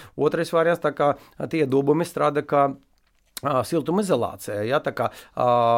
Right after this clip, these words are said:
mēs zinām, ka, ā, viszemākais, ā,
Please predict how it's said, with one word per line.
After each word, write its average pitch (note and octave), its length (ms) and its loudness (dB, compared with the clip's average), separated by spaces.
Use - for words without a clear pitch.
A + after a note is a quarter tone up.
mēs A#2+ 340 -2
zinām, C3 260 2
ka, A#2+ 200 -2
ā, B2 160 -6
viszemākais, A#2 680 -4
ā, A#2 100 0